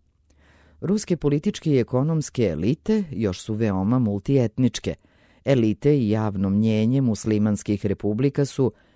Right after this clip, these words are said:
među glavnim pristalicama sadašnjeg sistema,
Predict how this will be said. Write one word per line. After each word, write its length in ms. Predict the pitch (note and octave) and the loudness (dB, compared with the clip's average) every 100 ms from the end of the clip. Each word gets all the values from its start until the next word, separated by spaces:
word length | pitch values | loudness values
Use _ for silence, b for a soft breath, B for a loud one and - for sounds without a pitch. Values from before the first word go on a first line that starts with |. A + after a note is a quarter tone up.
| b D3 | b -2
među 240 | C#3+ C3 | 0 2
glavnim 540 | A#2+ B2 C#3 D3+ D3+ | 2 2 0 -2 -2
pristalicama 760 | C#3+ C#3 C3 D3 C#3 B2+ C#3 C3+ | 0 0 0 0 -2 -2 0 0
sadašnjeg 640 | B2 B2+ A#2+ B2+ - F2 | 0 -2 -2 -2 -4 -6
sistema, 680 | - G#2+ - G#2+ F#2 F#2 | -6 -6 -4 -4 -2 -2